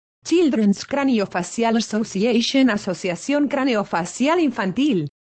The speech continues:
Healthy Hearing, audición saludable. Revisor médico William J. Parks, cuatro, M D.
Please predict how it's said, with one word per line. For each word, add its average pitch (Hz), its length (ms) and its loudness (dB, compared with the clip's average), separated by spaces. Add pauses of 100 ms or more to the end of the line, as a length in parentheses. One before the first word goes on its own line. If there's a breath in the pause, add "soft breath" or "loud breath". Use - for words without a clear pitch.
(1080)
Healthy 294 380 2
Hearing, 262 440 2
audición 208 560 0
saludable. 170 800 -2 (1120)
Revisor 226 680 0
médico 285 540 2
William 247 640 2
J. 165 520 -4 (720)
Parks, - 540 -4 (200)
cuatro, 170 600 0 (180)
M 269 280 2
D. 185 360 -2